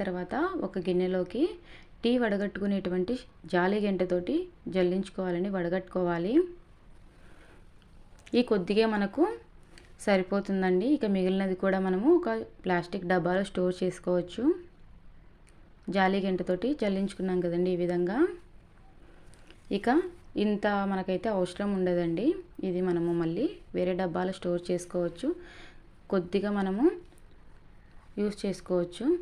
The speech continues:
మిగిలినదంతా కూడా మనము స్టోర్ చేసుకోవచ్చండి. ఇక మెరూన్ రెడ్ కలర్ కానీ, రెడ్ కలర్ కానీ, ఏ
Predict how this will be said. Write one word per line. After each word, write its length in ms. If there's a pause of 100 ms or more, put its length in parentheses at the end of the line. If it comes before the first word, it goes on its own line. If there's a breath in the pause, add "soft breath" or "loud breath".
(260)
మిగిలినదంతా 580 (120)
కూడా 160 (100)
మనము 280
స్టోర్ 300
చేసుకోవచ్చండి. 720 (640 loud breath)
ఇక 120 (320)
మెరూన్ 300
రెడ్ 160
కలర్ 300
కానీ, 220 (100)
రెడ్ 180
కలర్ 300
కానీ, 260 (200)
ఏ 20